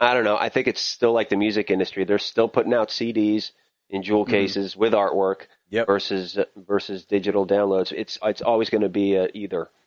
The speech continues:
Speaker 1: You can, you can pick one.
Speaker 3: And it's interesting.
Speaker 2: That's
Speaker 3: We've
Speaker 2: good.
Speaker 3: been talking about the number, the number, you know, a couple years ago, even though it's so much easier to get it digitally,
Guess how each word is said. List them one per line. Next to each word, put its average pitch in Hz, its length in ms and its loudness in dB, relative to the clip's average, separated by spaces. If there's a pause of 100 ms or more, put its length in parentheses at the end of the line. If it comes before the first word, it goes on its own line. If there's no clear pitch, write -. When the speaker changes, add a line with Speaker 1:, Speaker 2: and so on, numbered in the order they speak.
(140)
Speaker 1:
You 104 120 -14
can, 95 240 -8
you 101 360 -20
can 92 140 -20
pick - 220 -8
one. 78 160 -10
Speaker 3:
And 143 120 0
it's 143 100 -4
interesting. 156 440 -2
Speaker 2:
That's 135 60 -2
Speaker 3:
We've 151 120 2
Speaker 2:
good. 160 60 -2
Speaker 3:
been 139 100 -4
talking 143 280 -2
about 127 220 0
the - 60 -8
number, 113 500 -2 (240)
the - 140 0
number, 143 580 0 (240)
you 135 80 2
know, 120 160 2
a 113 60 0
couple 113 260 -2
years 127 300 -2
ago, 101 420 0 (100)
even 139 280 0
though 120 160 2
it's - 80 -8
so 131 160 -2
much 113 180 -6
easier 120 340 -2
to 98 60 -6
get 127 220 0
it - 180 -6
digitally, 87 480 -2